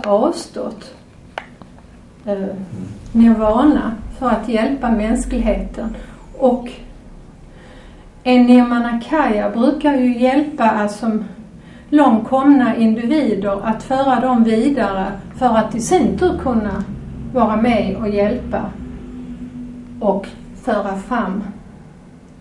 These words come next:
hela utvecklingen. Och vi är ju en del utav naturen och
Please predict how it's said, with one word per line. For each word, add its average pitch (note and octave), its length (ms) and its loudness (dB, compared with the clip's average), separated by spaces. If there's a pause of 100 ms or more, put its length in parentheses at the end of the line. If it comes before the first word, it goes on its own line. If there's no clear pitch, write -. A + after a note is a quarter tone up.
(100)
hela A#3+ 520 -2
utvecklingen. A3 1000 -4 (380)
Och B3+ 140 2
vi D4 180 10
är D4 220 8
ju B3 80 4
en B3 140 4
del C#4+ 300 4
utav G#3 260 -4
naturen G#3 800 -2 (480)
och A3+ 300 2